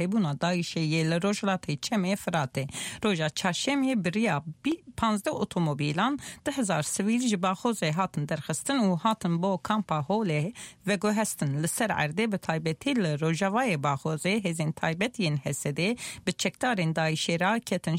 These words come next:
şerekgirên Daişê berxweda û balêfirên koalîsyonê û topên we armanca Daişê topbaran kirin. Fermandanê meydanî yê Hesedê Edene Efrin ji dengê Amerîkayê re ag-, rê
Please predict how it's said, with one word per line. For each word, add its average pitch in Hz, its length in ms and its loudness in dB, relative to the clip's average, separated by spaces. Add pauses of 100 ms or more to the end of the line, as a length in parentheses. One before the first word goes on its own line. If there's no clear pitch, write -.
şerekgirên 185 640 0
Daişê 165 480 0
berxweda 165 440 0 (120)
û - 20 2 (120)
balêfirên 160 540 0 (360)
koalîsyonê 247 760 0 (100)
û - 20 0 (180)
topên 214 360 0 (140)
we 226 140 2 (420)
armanca 180 580 2 (120)
Daişê 214 640 0 (240)
topbaran 214 600 0
kirin. - 280 -6 (300)
Fermandanê 180 600 2
meydanî 170 1000 2
yê 170 180 2
Hesedê 175 720 0
Edene 151 340 0 (100)
Efrin 277 400 0
ji 208 120 2
dengê 180 460 0
Amerîkayê 214 520 0
re 254 120 0
ag-, 180 280 -2 (400)
rê 196 140 4